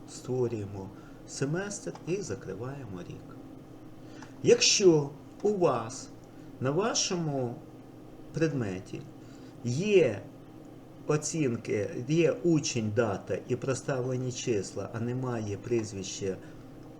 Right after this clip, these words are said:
учня, це якісь неправильні зроблені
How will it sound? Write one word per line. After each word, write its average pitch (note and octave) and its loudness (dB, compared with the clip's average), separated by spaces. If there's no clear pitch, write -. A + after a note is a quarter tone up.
учня, C3 0
це B3 8
якісь E3+ -2
неправильні A#2 0
зроблені G2+ 0